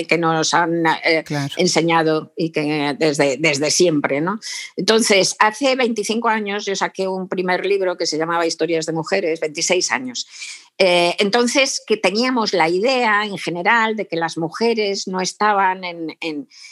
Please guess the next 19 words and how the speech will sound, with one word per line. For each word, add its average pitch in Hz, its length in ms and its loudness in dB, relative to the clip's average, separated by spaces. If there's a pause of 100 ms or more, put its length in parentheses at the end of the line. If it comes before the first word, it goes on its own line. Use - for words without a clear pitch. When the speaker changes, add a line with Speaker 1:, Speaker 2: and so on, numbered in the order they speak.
(120)
Speaker 1:
en 156 220 -2
los 147 160 -2
anales 185 580 2
de 160 100 -2
la 143 120 -2
historia 180 760 -2
y 170 60 -8
no, 156 180 -6 (140)
y - 80 -4
no 160 280 2
había 165 280 2
mujeres 160 500 0
importantes 185 880 0
o 156 80 0
muy 151 160 2
pocas 170 640 0 (320)
en 170 100 -4
el 156 120 0
pasado, 185 580 0